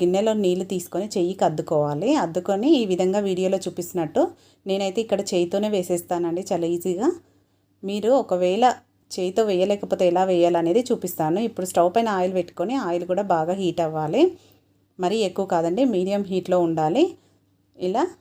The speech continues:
చాయ్ జాలి ఉంటుంది కదా ఎవరి దగ్గరైనా, దీనిపైన వాటర్ అప్లై చేసుకొని ఈ విధంగా చేసుకోవాలి. ఇది కూడా నేను రెండు మూడు సార్లు చూపించానండి, చాలా ఈజీగా వేసుకోవచ్చు.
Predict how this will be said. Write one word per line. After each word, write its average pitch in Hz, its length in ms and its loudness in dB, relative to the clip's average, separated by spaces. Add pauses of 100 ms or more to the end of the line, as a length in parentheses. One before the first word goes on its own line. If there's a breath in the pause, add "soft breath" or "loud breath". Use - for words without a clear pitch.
(160)
చాయ్ 190 320 -2
జాలి 208 300 -2
ఉంటుంది 175 320 -4
కదా 165 140 0 (120)
ఎవరి 170 240 0
దగ్గరైనా, 170 420 0 (140)
దీనిపైన 180 500 0
వాటర్ 170 280 4
అప్లై 180 300 -2
చేసుకొని 170 400 -4
ఈ - 80 -10
విధంగా 170 340 -4
చేసుకోవాలి. 151 500 -2
ఇది 185 160 -6
కూడా 214 200 -2
నేను 202 180 -2
రెండు 170 200 0
మూడు 180 160 -2
సార్లు 180 280 0
చూపించానండి, 170 680 0 (600 loud breath)
చాలా 196 180 0 (120)
ఈజీగా 214 380 0
వేసుకోవచ్చు. 180 580 -2